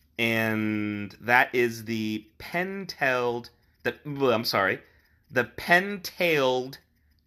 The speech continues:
tree shrew of Malaysia. Okay. Now, much like the fruit bats, their diet oftentimes consists of fermented fruits. Specifically,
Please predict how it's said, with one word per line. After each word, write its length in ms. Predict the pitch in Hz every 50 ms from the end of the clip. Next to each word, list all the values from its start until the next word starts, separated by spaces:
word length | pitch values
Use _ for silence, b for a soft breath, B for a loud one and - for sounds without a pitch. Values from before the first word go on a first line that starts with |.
| _ _
tree 500 | - - - - - 185 202 214 226 233
shrew 680 | 220 - - - - 147 127 110 101 95 87 87 - 156 80 _ _ _ _ _ _ _ _ _ _ _ _ _ _ _ _ _ _ _ _ _ _ _ _ _ _ _ -
of 180 | 127 123 113 110
Malaysia. 760 | 120 113 110 113 117 120 123 127 131 123 107 101 90 78 - _ _ _ _ _ _ _ _ _ _ _ _ _ _ _ _ _ _ _ _ - -
Okay. 300 | - - - 107 120 147 - B B B B B B B B
Now, 180 | 135 135 135 131
much 380 | 131 135 151 190 208 - -
like 180 | 208 202 196 196
the 100 | - 160
fruit 360 | 165 - 165 160 156 156 160
bats, 520 | - 113 110 107 107 - - - - - _
their 680 | 113 110 123 123 120 120 117 110 110 110 107 107 110 104
diet 760 | 117 113 123 120 120 123 123 120 117 120 - - - - - b b b b b b b b b b b b _ _ _ -
oftentimes 840 | 117 120 127 123 127 123 113 127 131 123 120 120 117 120 120 - -
consists 800 | - - 120 113 113 - - 143 127 117 - - - - -
of 400 | - - 113 110 107 107 107 104
fermented 760 | - - - - - 127 117 117 117 113 110 110 - 113 -
fruits. 400 | - - 113 110 110 113 110 -
Specifically, 960 | - - - - 120 - - - 185 165 165 151 - 135 120 117 113 117 113